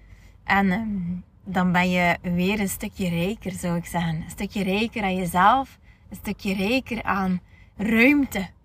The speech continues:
Ruimte die je nodig hebt om te kunnen floreren en om te kunnen,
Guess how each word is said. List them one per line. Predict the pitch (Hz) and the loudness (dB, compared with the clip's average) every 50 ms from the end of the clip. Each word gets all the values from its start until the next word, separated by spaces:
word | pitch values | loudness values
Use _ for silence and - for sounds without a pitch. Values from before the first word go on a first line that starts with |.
| - - - - _ - | -20 -20 -20 -20 _ -10
Ruimte | - 185 202 190 214 233 269 269 233 262 | -6 -4 0 2 2 4 2 2 2 2
die | 208 214 220 | 2 2 4
je | 214 220 | 4 4
nodig | 214 202 226 240 240 226 220 | 2 2 2 0 0 0 0
hebt | 226 220 - - | 0 -2 -4 -6
om | - 233 262 254 | -6 -4 -4 -6
te | - 214 | -8 -8
kunnen | - 247 233 233 220 | -6 -4 -4 -2 -4
floreren | - - 220 214 208 208 226 226 233 226 214 208 202 | -4 -4 -2 0 0 0 0 -2 -2 0 0 0 0
en | 196 196 196 - | 0 0 -2 -2
om | 208 226 240 240 220 | 0 0 0 0 0
te | - 226 | -2 -6
kunnen, | - - 214 208 214 208 196 | -4 -2 0 2 2 2 2